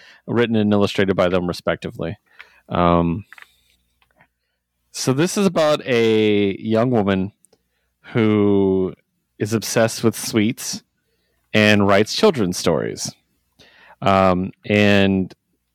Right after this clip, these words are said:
the, her artist and her are having a conversation. Basically, our artist is saying, "Well, I'm moving to San Francisco,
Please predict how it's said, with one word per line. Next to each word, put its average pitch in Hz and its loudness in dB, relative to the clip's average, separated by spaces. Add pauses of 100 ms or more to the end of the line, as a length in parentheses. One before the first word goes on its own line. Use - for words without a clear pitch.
(100)
the, 117 2
her 113 0
artist 110 0 (400)
and 104 2
her 101 2
are 92 2
having 101 0
a 95 -2
conversation. 101 -2 (440)
Basically, 131 0
our 110 4
artist 107 0
is 107 -8
saying, 104 0
"Well, 104 2
I'm 117 2
moving 123 2
to 104 2
San 107 0
Francisco, 90 -4